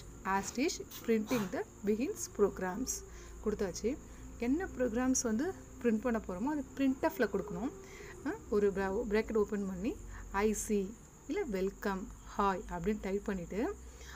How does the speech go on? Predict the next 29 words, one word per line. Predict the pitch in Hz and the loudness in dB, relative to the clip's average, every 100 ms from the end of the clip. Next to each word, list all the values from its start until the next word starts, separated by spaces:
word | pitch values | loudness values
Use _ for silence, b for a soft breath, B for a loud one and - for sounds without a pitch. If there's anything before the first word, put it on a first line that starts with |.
| B | B
அந்த | 208 214 | -2 0
quotations | - 226 285 294 320 262 | 2 2 2 2 2 2
வந்து | 226 | 0
close | - 233 247 | 4 4 4
பண்ணிடணும். | - 190 175 208 - B B | 2 -2 -2 -6 -10 B B
அதாவது | 180 190 240 311 | -6 -2 0 4
ஒரு | 226 185 | 4 4
word, | 196 311 392 | 2 2 4
ஒரு | 202 185 | 2 0
text | - 269 - - - | -2 -4 -4 -4 0
வந்து | 294 240 | 2 0
type | - 220 226 | 2 2 2
பண்ணும்போது | 233 190 175 262 - | 0 0 -4 -8 -4
quotations | 220 - 277 - 294 - | -4 -2 -4 -2 -2 0
open | 190 202 233 214 | 0 2 2 2
பண்ணி | 226 277 403 | 0 0 2
கொட்டேஷன்ஸை | 233 208 220 - 208 339 | 0 2 2 0 -4 -6
close | - 208 214 | 2 4 4
பண்ணிடணும். | - 170 165 208 B B B - | 0 -4 -4 -6 B B B -2
Next | 208 - 339 | -2 0 -2
bracket | 254 196 190 185 - | 0 0 2 0 2
close | 196 202 | 0 0
பண்ணிட்டு | - 185 160 285 - B B | -2 -4 0 0 -2 B B
semicolons. | - 226 196 196 190 175 170 - | 6 8 8 4 0 0 -2 -2
ஏன்னா | 240 262 | 0 2
semicolons | 247 233 254 277 277 - | 4 2 2 2 2 0
வச்சா | 196 247 | -2 0
அப்படி | 233 233 | 0 -2
மட்டும்தான் | 190 175 202 202 | -4 -2 0 2